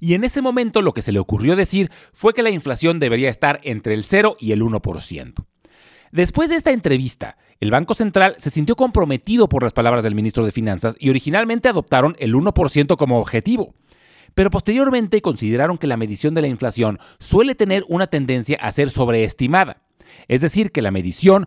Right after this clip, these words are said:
suele ser ligeramente mayor a la inflación real, y para compensar esto decidieron fijar el objetivo en dos por ciento. Poco después, los bancos centrales de Inglaterra y Canadá también decidieron adoptar el dos por ciento como su objetivo para la inflación.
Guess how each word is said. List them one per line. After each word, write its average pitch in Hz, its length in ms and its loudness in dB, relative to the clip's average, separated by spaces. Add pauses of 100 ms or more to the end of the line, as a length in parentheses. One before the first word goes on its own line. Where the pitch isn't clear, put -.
(160)
suele 196 320 0
ser 185 300 -2
ligeramente 190 760 -4
mayor 131 380 0
a 127 100 -4
la 117 60 -2
inflación 104 440 -6
real, 110 500 -4 (260)
y 160 100 -10
para 160 220 0
compensar 170 640 -2
esto 196 260 0
decidieron 131 480 -2
fijar 123 300 -2
el 123 60 2
objetivo 120 480 -2
en 107 180 -6
dos 90 200 -6
por 87 220 -8
ciento. 180 460 -4 (1000)
Poco 269 220 4
después, 226 480 0
los 110 200 -2
bancos 147 280 -2
centrales 151 400 0
de 127 60 -4
Inglaterra 143 440 -2
y 151 40 -2
Canadá 147 420 -2 (220)
también 175 320 0
decidieron 165 420 0
adoptar 117 380 -2
el 107 80 -4
dos 113 160 -2
por 110 140 -6
ciento 110 260 -6
como 107 140 -8
su 113 100 -8
objetivo 110 400 -6
para 107 140 -4
la 117 60 -2
inflación. 139 480 -6